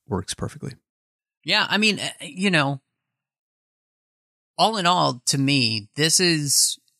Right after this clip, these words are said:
Speaker 2: one of the standout episodes, obviously, of the series. And I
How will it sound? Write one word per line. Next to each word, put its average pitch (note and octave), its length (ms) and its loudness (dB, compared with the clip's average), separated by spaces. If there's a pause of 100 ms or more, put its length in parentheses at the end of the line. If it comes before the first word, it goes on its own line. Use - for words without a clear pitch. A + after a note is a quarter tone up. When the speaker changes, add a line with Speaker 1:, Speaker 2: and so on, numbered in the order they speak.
(120)
Speaker 2:
one D3 320 0
of C3 260 0
the C3 80 -2
standout D3+ 760 4
episodes, A#2+ 680 0
obviously, A#2 540 -2
of G#2 80 -8
the G#2 100 -2
series. F#2 640 0 (340)
And G#2 480 -2 (320)
I C#3 460 0